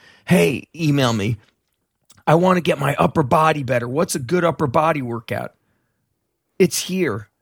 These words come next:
and, and you're not showing up. The good upper body workout is the one you keep skipping, okay? And you eat like shit, so you look like shit. I'm kinda, I guess I've been doing it for so long, I'm starting to, like, just go for their throat and tell them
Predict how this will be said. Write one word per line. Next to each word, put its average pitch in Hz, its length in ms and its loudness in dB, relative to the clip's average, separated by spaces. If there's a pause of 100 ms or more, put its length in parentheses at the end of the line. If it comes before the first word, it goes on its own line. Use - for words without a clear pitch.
(220)
and, 139 380 0
and 139 180 2
you're 156 160 2
not 151 180 0
showing 151 400 0
up. 113 240 -2 (260)
The 123 100 0
good 175 220 2
upper 165 200 0
body 156 320 0
workout 131 420 -2
is 117 120 -6
the 123 80 -2
one 135 240 0
you 135 100 -2
keep 131 320 -4
skipping, - 720 -2 (540)
okay? 139 540 2
And 139 180 2
you 147 220 -2
eat 196 240 0
like 131 200 2
shit, - 380 -2
so - 140 -6
you 160 160 -4
look 185 300 0
like 117 200 -2
shit. - 420 -4 (320)
I'm 208 200 4
kinda, - 200 2
I 165 120 -2
guess 196 260 -2
I've 151 140 -2
been 131 160 -4
doing 156 200 -2
it 165 100 -4
for 170 100 -4
so 170 180 -2
long, 170 220 0
I'm 135 100 -4
starting 139 420 -2
to, - 120 -4
like, 120 180 0
just 123 320 -8 (560)
go 160 160 2
for 147 200 -2
their 127 160 0
throat 143 520 -2
and 123 160 -2
tell 139 360 2
them 110 300 -4